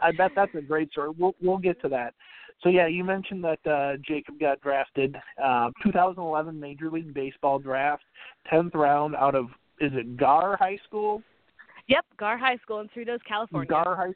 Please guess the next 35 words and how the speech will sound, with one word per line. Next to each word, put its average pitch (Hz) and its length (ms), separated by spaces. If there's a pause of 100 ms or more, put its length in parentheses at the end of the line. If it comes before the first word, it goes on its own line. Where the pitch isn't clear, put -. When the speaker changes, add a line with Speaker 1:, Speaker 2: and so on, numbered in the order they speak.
Speaker 1:
School 180 260
in 160 140 (160)
Cerritos, 180 400 (100)
California. 143 600 (440)
So 190 100
he 185 80
makes 202 340
his 190 160 (160)
pro 190 260
debut 185 480
with 175 140
the 160 80
Gulf 147 300 (100)
Coast 180 260
Rays. 143 400
He 165 80
played 151 460 (140)
in 151 120 (340)
twenty 160 280
twelve 170 400
and 151 100
twenty 143 320
thirteen 180 420
with 156 120
the - 80
Princeton 165 500
Rays, 127 340 (640)
twenty 185 320
fourteen 180 400
Speaker 2:
Yep. 180 100 (120)
Speaker 1:
Bowling 170 400
Green, 160 420
twenty 165 320
fifteen 165 420
with 131 120